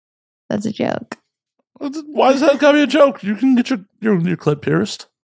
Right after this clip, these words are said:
Speaker 1: I've had my nipples pierced.
Speaker 2: Took 'em out?
Speaker 1: So the first time I did it, I was sober.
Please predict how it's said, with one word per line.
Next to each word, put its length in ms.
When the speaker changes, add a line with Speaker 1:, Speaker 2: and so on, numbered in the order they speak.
Speaker 1:
I've 140
had 180
my 140
nipples 360
pierced. 560
Speaker 2:
Took 140
'em 80
out? 400
Speaker 1:
So 640
the 120
first 300
time 220
I 80
did 200
it, 220
I 80
was 160
sober. 520